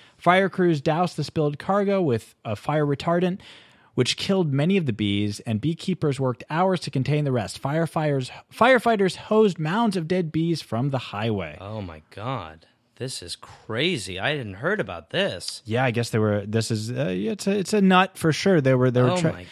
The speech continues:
Speaker 2: God.
Speaker 1: So, so a lot
Speaker 2: This
Speaker 1: of
Speaker 2: is
Speaker 1: these
Speaker 2: like a
Speaker 1: bees got out
Speaker 2: Stephen
Speaker 1: of
Speaker 2: King novel.
Speaker 1: The, uh, truck accident? Or
Speaker 2: Yeah,
Speaker 1: the
Speaker 2: no, I me-, I mean, all these bees. What are we gonna do?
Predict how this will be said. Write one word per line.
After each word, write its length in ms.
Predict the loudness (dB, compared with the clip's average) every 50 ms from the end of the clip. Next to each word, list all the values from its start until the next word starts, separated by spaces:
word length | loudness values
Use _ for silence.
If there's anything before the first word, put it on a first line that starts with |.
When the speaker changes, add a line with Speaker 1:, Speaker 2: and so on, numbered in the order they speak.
| -16
Speaker 2:
God. 340 | -14 -10 -10 -10 -10 -8 0
Speaker 1:
So, 140 | 4 4 4
so 240 | 4 4 2 2 4
a 40 |
lot 40 | 4
Speaker 2:
This 100 | 6 4 4
Speaker 1:
of 40 | 4
Speaker 2:
is 40 | 4
Speaker 1:
these 60 | 2
Speaker 2:
like 120 | 2 2 2
a 20 |
Speaker 1:
bees 200 | 2 2 2 4
got 140 | 4 4 6
out 40 | 6
Speaker 2:
Stephen 140 | 6 4 2
Speaker 1:
of 60 | -2
Speaker 2:
King 320 | -4 -2 -2 -2 0 -2
novel. 460 | -4 -4 -4 -6 -10 -12 -14 -20 -20 _ _ _ _ _ _ _ _ _ _ _ _ _ _ _ _
Speaker 1:
The, 120 | -6 -4 -2
uh, 160 | 0 0 0 -2
truck 380 | -2 0 -2 0 -2 -2 -6 -6
accident? 560 | -2 -2 -2 -2 -2 -2 0 0 0 -2 0
Or 40 | 2 4
Speaker 2:
Yeah, 80 | 4 6
Speaker 1:
the 60 | 6
Speaker 2:
no, 260 | 6 6 6 4 4 2
I 40 | 2
me-, 140 | 2 0 0
I 160 | 0 0 2
mean, 240 | 2 2 2 0 0
all 220 | 0 2 2 2
these 200 | 2 -2 -4 -4
bees. 840 | -8 -10 -6 -4 -2 0 0 0 -2 -2 -4 -4 -8 -12 -14 -14 -16 _ _ _ _ _ _ _ _ _ _ _ _ _ _ _ _ _ -2
What 140 | 2 2 2
are 40 | 4
we 100 | 2 2
gonna 180 | 2 2 0
do? 560 | 2 2 2 4 4 4 4 2 0 -4 -10